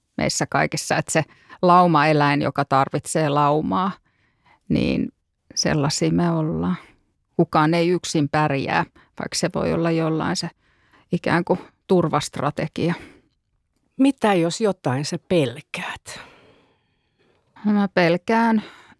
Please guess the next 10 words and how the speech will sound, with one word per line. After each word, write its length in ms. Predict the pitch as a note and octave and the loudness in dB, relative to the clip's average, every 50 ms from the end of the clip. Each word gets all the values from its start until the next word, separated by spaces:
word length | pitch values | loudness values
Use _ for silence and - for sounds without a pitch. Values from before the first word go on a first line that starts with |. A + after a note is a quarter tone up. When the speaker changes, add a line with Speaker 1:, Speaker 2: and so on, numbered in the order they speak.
| _ _ - | _ _ -2
Speaker 1:
omaa 420 | F3+ F3+ E3 D#3 D3+ D3 D3 D3+ C#3+ | 0 2 4 4 4 4 4 2 0
tai 360 | - D3 D3+ D3+ D3+ D#3 D3+ - | 0 0 0 2 2 0 0 -2
läheisten 720 | - D#3 C#3+ D3 E3 D#3 D#3 D3 E3+ - - - E3+ D#3+ D#3+ D#3 _ _ _ _ _ _ - | 0 0 0 0 0 0 0 0 -2 -4 -2 0 0 0 0 -2 _ _ _ _ _ _ -14
sairastumista 1600 | - - - C#3+ C#3 C#3 C#3 C#3 C#3 C#3 C#3 D3 C#3+ D3+ - - - - D#3+ D#3 D3+ D3 D3 D3+ D3+ - - - _ - D3 D3 - - | -8 -4 0 2 2 2 2 2 2 2 0 0 -2 -2 -2 -6 -4 -2 0 2 2 2 2 0 -2 -4 -8 -8 _ -2 -2 -2 -2 0
tai – 440 | - D3 C#3+ C#3+ C#3+ C#3+ C#3+ C#3+ D3+ D3+ - _ _ _ _ _ _ - - | 0 2 2 2 2 2 2 2 0 -2 -4 _ _ _ _ _ _ -6 0
pelkään 480 | - F#3 G3 G3+ - - G#3 G3 F#3+ | 2 2 2 2 2 2 2 4 4
myös 540 | F3+ E3 D#3+ D#3 D#3+ D#3+ D#3+ - - - - - _ _ _ _ _ _ _ _ _ - | 4 4 4 4 4 2 2 0 -2 -8 -10 -12 _ _ _ _ _ _ _ _ _ -2
tätä 400 | - D3+ - - - - - - - - - - - - | -2 -2 0 0 0 0 0 -2 -4 -10 -20 -10 -4 0
ilmastonmuutosta 1400 | F#3 F#3 F#3 F3+ F3+ F3+ - - - F#3 F3+ E3+ D#3+ D3 C#3+ C#3+ D3 D3+ - - D#3+ - - - - - - - | 0 2 2 2 2 0 0 0 -2 0 2 2 2 2 2 2 0 -2 -2 -4 -4 -4 -6 -6 -4 -2 0 0
ja 200 | - - - | 0 0 -2